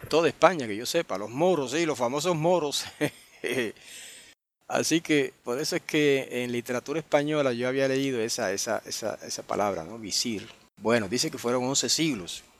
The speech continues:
Wow, estamos aprendiendo, hermanos, qué bueno. Hasta yo estoy aprendiendo de ustedes también. Verso cuatro, cuarenta y dos. Sí, visir es como un primer ministro, dice Nikita, estoy de acuerdo. Quitó Paró su anillo de su mano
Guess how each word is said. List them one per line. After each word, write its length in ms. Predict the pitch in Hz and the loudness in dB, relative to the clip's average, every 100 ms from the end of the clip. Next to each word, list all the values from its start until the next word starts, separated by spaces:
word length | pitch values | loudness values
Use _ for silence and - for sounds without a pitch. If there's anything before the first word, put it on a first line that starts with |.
| - | -6
Wow, 260 | 101 101 | -2 -2
estamos 280 | - 82 120 | -2 -4 0
aprendiendo, 580 | 139 143 127 123 78 62 | 2 2 2 0 -2 -4
hermanos, 460 | - - - - - | -2 -2 -2 -4 -8
qué 100 | 50 | -6
bueno. 400 | 55 - - - - - - - - | -2 -2 -2 -8 -16 -18 -18 -20 -16
Hasta 140 | - 110 | -4 -2
yo 100 | 120 | 0
estoy 260 | - 147 | 2 4
aprendiendo 500 | 143 135 127 135 143 | 4 2 0 0 0
de 60 | 127 | -4
ustedes 340 | - 139 147 | 0 2 2
también. 420 | - 104 98 85 - - _ _ _ | 0 -6 -6 -8 -12 -20 _ _ _
Verso 180 | 170 185 | 8 8
cuatro, 240 | 208 190 190 | 4 -4 -6
cuarenta 340 | - 175 175 165 | 0 2 2 -2
y 60 | |
dos. 320 | 143 117 - - _ _ _ - - _ _ _ | -4 -4 -8 -12 _ _ _ -20 -20 _ _ _
Sí, 200 | - 165 | -4 -2
visir 260 | 127 123 170 | 0 0 0
es 100 | 175 | -2
como 180 | 151 156 | -4 -6
un 80 | |
primer 280 | 160 156 156 | -4 -4 -2
ministro, 440 | 147 143 147 117 104 | 0 2 0 -2 -8
dice 220 | 110 123 | -6 -6
Nikita, 420 | 110 113 101 - | -6 -8 -10 -10
estoy 240 | - 117 | -8 -6
de 80 | 110 | -4
acuerdo. 380 | 95 92 82 104 - _ | -4 -6 -6 -10 -16 _
Quitó 680 | - 143 139 - 151 156 165 - | 4 6 6 4 2 4 4 4
Paró 520 | 170 165 165 180 180 | 2 4 2 0 -2
su 320 | - - 151 | -4 0 4
anillo 720 | 147 143 175 269 262 185 131 | 4 2 0 -2 -4 -6 -8
de 120 | 175 | -6
su 140 | - 156 | -6 -4
mano 400 | 147 160 170 | -2 -2 -4